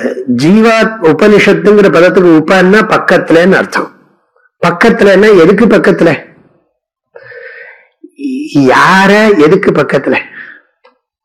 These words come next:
யாரேங்கிறது முதல்ல கேள்வி.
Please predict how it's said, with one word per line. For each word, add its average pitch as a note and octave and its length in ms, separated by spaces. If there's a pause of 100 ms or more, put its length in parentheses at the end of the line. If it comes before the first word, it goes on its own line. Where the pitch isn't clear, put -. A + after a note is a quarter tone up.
(760)
யாரேங்கிறது F#3+ 760
முதல்ல F3 280
கேள்வி. D3+ 340